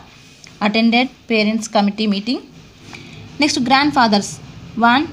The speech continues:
two. Two fives are ten. Ten grandfathers are attended the parents committee meeting. Next, answer the following questions. First question, how many persons attended the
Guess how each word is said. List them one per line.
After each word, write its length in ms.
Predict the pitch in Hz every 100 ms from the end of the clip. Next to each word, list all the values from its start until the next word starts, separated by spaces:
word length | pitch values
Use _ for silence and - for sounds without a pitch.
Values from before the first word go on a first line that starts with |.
| -
two. 240 | - 240 - - - - - - - -
Two 140 | - 262
fives 320 | 277 277 285
are 160 | 330 494 - -
ten. 200 | 202 175 - - - - 143 - - - - - - -
Ten 280 | 277 349 320
grandfathers 960 | 240 240 247 247 214 208 226 226 - -
are 340 | - 202 202 202 -
attended 500 | 196 226 226 233 202
the 240 | 202 262 359 220
parents 260 | 226 233
committee 560 | - 208 208 240 403 - - -
meeting. 420 | 196 185 196 - - - - - - - - -
Next, 300 | 233 254 - 233 233 - - -
answer 300 | 320 302 302
the 140 | 339
following 460 | 330 240 240 311 -
questions. 500 | 214 - 185 - - _ _
First 220 | - 214 -
question, 300 | 247 277 277 -
how 160 | 262
many 340 | 320 359 349 392
persons 800 | - 226 208 - 220 202 - - - _ _ - - - - - - - - -
attended 500 | - 208 233 254 254
the 180 | 247 330